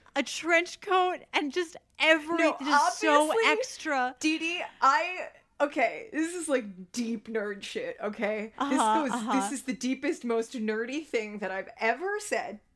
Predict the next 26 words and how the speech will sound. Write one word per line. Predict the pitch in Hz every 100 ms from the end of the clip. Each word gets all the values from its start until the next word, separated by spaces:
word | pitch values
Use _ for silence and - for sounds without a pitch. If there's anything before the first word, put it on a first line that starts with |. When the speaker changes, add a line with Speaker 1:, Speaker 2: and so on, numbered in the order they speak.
| _ _ _ _
Speaker 1:
Oh, | 202 202
God. | 190 180 170
Speaker 2:
But | 277 247 233 - _ _ 226
the | 214 247
headmaster, | - 330 427 453 311 226 226 - - -
Kyan | 269 233 269 320 320
Cross, | 311 302 180 120 262 - - _ _ -
Speaker 1:
Mm-hmm. | 208 208
Speaker 2:
and | 220 214 208 196 190 190 196 - _ _ _ _ _ _ - 196
the, | 220 208 190 170 -
uh, | 202 180 175 170 -
ethics | 247 285 320 - -
teacher, | 302 294 - 330
who's, | 294 220
by | - 220
the | 214
way, | 196
also | 202 196 185
a |
vampire | 185 185 240 175
hunter, | 185 165 185 180
and | 196 190
is, | 185
like, | 196 196 - -
he's | 285
an | 262